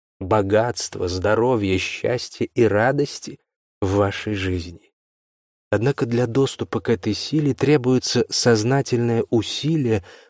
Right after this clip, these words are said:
по пониманию и эффективному использованию ее возможностей.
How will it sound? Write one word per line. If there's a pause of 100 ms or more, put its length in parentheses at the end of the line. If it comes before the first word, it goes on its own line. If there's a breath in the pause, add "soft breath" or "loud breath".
по
пониманию (320 soft breath)
и
эффективному
использованию
ее
возможностей.